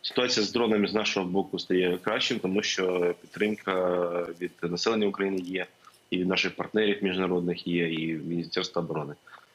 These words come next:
Але це за-, запаси дронів у нас на декілька днів буквально, у нас немає більше оперативних запасів, тому треба продовжувати підтримувати Збройні Сили України, де це можливо. Тактика залежить від напрямку, від бойового завдання.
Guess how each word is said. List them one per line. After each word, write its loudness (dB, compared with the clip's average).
Але 2
це 0
за-, -2
запаси 0
дронів 2
у -6
нас -2
на -2
декілька 0
днів 0
буквально, 0
у 2
нас -4
немає 2
більше 0
оперативних -2
запасів, -4
тому 0
треба 0
продовжувати 0
підтримувати -4
Збройні 0
Сили -2
України, -2
де -2
це -4
можливо. -2
Тактика -2
залежить 0
від -4
напрямку, -2
від -2
бойового 4
завдання. 0